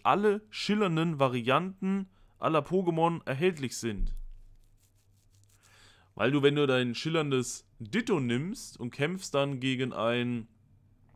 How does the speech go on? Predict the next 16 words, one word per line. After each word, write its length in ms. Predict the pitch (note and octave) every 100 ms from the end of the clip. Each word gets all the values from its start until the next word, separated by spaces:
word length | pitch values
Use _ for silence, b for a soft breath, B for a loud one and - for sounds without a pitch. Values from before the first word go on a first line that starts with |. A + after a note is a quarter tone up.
| - - - -
Kyurem, 800 | D3 B2+ C#3+ C#3+ A2 G#2 F#2+ G2 _ - - b b b
dann 140 | A2+ G#2
verwandelt 440 | G#2+ C#3 A3 E3+
sich 160 | D3 D3
das 180 | C#3
schillernde 360 | - E3 D#3 C#3
Ditto 280 | C#3 F3+ D#3+
ja 160 | C#3
ins 160 | C3+ C3+
Kyurem, 760 | - A#2 E3+ F3+ A#2 B2 E3+ - _ _ _ -
aber 500 | C#3 F3 C#3 D3 E3+
müsste 280 | E3 F#3+ F#3
sich 180 | C#3
ja 60 | C3+
dann 180 | B2 B2+
ins 260 | B2+ -